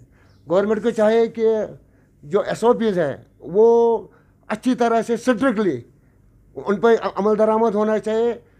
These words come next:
जो वो ताकत लॉकडाउन कराने के लिए करें, वही ताकत वो अगर एसओपी को फॉलो कराने के लिए करे तो बेहतर रहेगा। इस वक्त हर एक,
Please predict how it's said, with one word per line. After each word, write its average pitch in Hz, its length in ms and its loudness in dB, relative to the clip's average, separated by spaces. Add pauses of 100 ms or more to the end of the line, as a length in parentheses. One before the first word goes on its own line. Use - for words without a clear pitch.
(140)
जो 170 220 4
वो 240 140 4
ताकत 240 480 0 (580)
लॉकडाउन 233 480 2
कराने 220 400 0
के 247 140 -4
लिए 233 140 0
करें, 175 320 -6 (640)
वही 214 300 2
ताकत 233 440 0
वो 233 160 2
अगर 226 240 0
एसओपी 240 460 -2 (760)
को 226 100 4 (1120)
फॉलो 226 240 4
कराने 233 400 0
के 226 180 -2
लिए 226 240 0 (1000)
करे 233 280 2
तो 233 200 0 (140)
बेहतर 190 280 0
रहेगा। 139 420 -4 (600)
इस - 180 -4
वक्त 247 260 4
हर 226 240 0
एक, 240 280 2